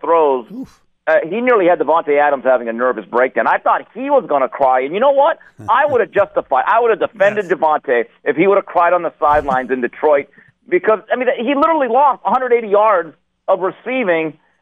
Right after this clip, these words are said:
Speaker 1: um, and statistical power because of one guy kept overthrowing him.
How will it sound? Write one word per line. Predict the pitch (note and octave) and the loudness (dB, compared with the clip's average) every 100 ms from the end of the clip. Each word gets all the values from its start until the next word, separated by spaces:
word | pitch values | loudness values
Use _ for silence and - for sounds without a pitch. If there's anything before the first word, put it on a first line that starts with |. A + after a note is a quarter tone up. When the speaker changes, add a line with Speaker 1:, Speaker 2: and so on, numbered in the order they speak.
| _ | _
Speaker 1:
um, | D#3+ E3+ F3 F#3+ | 0 0 -2 -8
and | F#3 | -14
statistical | - - A#3+ - - G3+ F#3+ | -16 -4 -4 -2 -2 -2 -2
power | - F#3 - D#3+ D#3+ - _ _ _ | -2 -2 0 0 -2 -4 _ _ _
because | E3+ G#3+ G#3 F#3+ | -12 -2 -2 0
of | F3+ - G3 | -4 -6 -2
one | G3 B3 A3+ | 0 0 0
guy | A3 G#3+ G3+ - - | 0 0 -2 -8 -4
kept | G3+ | -2
overthrowing | F#3+ G3 F3 - A#3+ C4+ E3+ | 0 0 -2 2 2 2 0
him. | D3 | -4